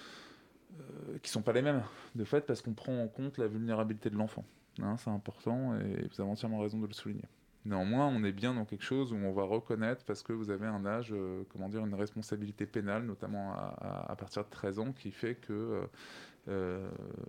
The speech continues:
bah, on juge, euh, pour des actes commis, euh, des mineurs.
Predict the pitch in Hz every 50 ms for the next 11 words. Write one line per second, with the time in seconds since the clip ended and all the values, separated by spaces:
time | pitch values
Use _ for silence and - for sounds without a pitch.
0 | - - - 95 92 92 90 85 95 110 120 117 110 101 95 90 90 90 87 87
1 | 87 90 - - - 98 92 92 90 104 107 - - 101 - - 101 90 95 104
2 | 113 120 117 104 - 92 95 101 101 101 101